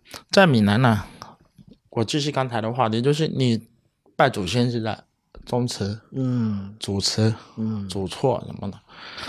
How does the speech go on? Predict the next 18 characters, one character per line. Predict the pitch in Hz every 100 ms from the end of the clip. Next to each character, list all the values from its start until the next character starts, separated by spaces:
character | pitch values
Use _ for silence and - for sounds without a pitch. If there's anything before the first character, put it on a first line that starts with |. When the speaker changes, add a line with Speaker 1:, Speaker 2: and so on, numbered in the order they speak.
| - _ _
Speaker 1:
然 | - 123
后 | 127
你 | 135
自 | 107 185
己 | 123
家 | 107 147
里 | 139 120
也 | 104
会 | -
供 | 120 120 110
奉 | 117
祖 | 104 -
先 | - 107
的。 | 104 - _ -
Speaker 2:
嗯。 | 107 110 101 98 110 _ _ _ _ _ -
Speaker 1:
然 | 127 147
后 | 190
你 | 160 117 113